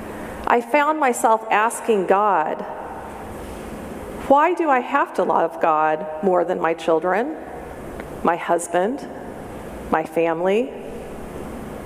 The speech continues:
And the question that really got me was,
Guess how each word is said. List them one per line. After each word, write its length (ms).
And 140
the 40
question 460
that 160
really 240
got 300
me 120
was, 580